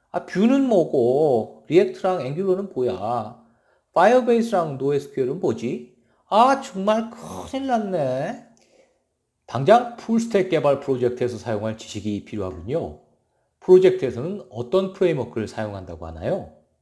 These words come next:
아, 얘 좀 도와주세요. 어, 뭐였더라? 그래, 뷰를 사용한다고 했어요.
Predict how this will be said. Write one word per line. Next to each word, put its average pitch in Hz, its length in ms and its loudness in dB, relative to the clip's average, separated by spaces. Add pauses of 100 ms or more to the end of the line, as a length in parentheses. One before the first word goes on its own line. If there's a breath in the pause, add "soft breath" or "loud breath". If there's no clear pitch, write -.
(800 soft breath)
아, 196 120 6
얘 233 200 8
좀 247 300 -2
도와주세요. 196 720 4 (960 soft breath)
어, 180 200 2
뭐였더라? 185 1080 0 (640 loud breath)
그래, 226 400 8
뷰를 269 560 0
사용한다고 185 640 0
했어요. 135 760 -2